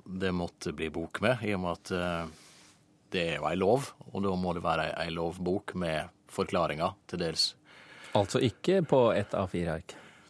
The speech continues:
Speaker 1: Selve lova er på et A fire-ark, men boka er jo på over hundre sider.
Speaker 2: Oi.
Speaker 1: Eh, så det er, det er forklaringer, digresjoner, utglidninger og, og teoretisering og, og fjas,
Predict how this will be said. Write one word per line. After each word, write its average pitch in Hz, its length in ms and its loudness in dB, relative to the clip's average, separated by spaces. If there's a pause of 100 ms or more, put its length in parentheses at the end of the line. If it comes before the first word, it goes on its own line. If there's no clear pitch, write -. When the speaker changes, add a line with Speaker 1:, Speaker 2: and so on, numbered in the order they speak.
(160)
Speaker 1:
Selve 113 300 2
lova 113 440 6 (120)
er 135 200 2
på 107 180 2
et 98 180 2
A 90 120 2
fire-ark, 87 340 -2
men 95 160 -2
boka 101 340 2
er 110 120 4
jo 87 100 0
på 82 220 -2 (420)
over 80 300 0
hundre 85 400 -2
sider. 90 320 0 (100)
Speaker 2:
Oi. 127 140 4 (680)
Speaker 1:
Eh, 104 260 4
så 120 140 0
det 117 120 6
er, 135 260 6
det 123 120 6
er 120 80 2
forklaringer, 113 500 4
digresjoner, 95 720 0
utglidninger 82 840 -2
og, 82 560 0
og 80 320 -4 (300)
teoretisering 92 800 2
og, 90 400 0 (400)
og 80 180 -2
fjas, - 840 0